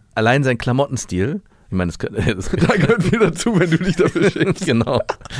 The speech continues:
Speaker 1: Das dachte ich nämlich auch gerade. Der hatte seine, kennst du das, wenn so Typen Jeans anhatten und die so wirklich richtig hochgezogen haben, so mega hochgedonnert?
Speaker 2: Ja.
Speaker 1: Dass man vorne auch schon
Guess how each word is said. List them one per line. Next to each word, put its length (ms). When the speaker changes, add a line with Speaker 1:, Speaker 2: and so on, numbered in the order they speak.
Speaker 1:
Das 140
dachte 280
ich 80
nämlich 200
auch 120
gerade. 320
Der 120
hatte 340
seine, 400
kennst 220
du 40
das, 120
wenn 100
so 80
Typen 400
Jeans 320
anhatten 380
und 120
die 40
so 140
wirklich 300
richtig 360
hochgezogen 720
haben, 220
so 160
mega 380
hochgedonnert? 720
Speaker 2:
Ja. 320
Speaker 1:
Dass 180
man 120
vorne 340
auch 120
schon 360